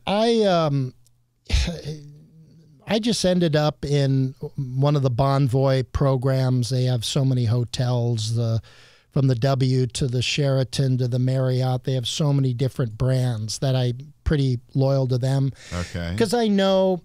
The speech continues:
Speaker 1: you know, I know what's gonna be there.
Speaker 2: Yeah.
Speaker 1: I, I know the bed is gonna be, the, I'm always gonna have high-speed internet. And so normally I stay there, but there's a ton of great, unique hotels that have opened up in the Tremont area, in, uh,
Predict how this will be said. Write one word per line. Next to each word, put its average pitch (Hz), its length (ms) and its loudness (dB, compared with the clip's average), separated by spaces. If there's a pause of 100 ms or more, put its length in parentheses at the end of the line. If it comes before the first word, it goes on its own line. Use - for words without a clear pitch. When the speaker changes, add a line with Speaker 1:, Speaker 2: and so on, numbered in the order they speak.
Speaker 1:
you 185 120 2
know, 165 300 2
I 170 140 0
know 170 400 2
what's 147 460 0
gonna 139 240 0
be 147 240 0
there. 123 340 -8
Speaker 2:
Yeah. 151 260 0
Speaker 1:
I, 147 80 0
I 139 40 2
know 156 240 2
the 135 120 -2
bed 143 300 0
is 160 160 -2
gonna 151 220 -2
be, 147 260 0
the, 127 180 -6
I'm 139 160 0
always 143 280 -2
gonna 131 200 0
have 120 380 -2 (200)
high-speed 135 580 0
internet. 160 760 0 (400)
And 147 240 2
so 156 440 2
normally 170 580 2
I 151 120 2
stay 151 360 -2
there, 151 260 2
but 160 160 -2
there's 139 200 0
a 127 100 -4 (200)
ton 226 380 0
of 127 180 -2
great, 165 460 0
unique 147 480 0 (140)
hotels 143 640 0
that 135 140 0
have 123 140 -2
opened 120 380 -2
up 117 240 -6 (580)
in 147 100 2
the 143 100 2
Tremont 143 560 0
area, 131 600 0
in, 123 420 0
uh, 110 260 -4